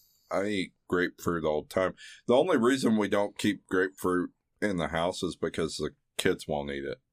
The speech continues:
And just buying it for one person,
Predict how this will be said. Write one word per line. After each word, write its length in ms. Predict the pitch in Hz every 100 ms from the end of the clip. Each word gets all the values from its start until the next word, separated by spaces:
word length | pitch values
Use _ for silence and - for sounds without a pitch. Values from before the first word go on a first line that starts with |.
| _
And 360 | 82 80 76 76
just 320 | - 95 90 - _ _ _ _ _ _ _ _ _ _
buying 320 | 101 98 107 110
it 180 | 107
for 140 | - 95
one 260 | 92 92
person, 560 | 90 101 98 - 90 85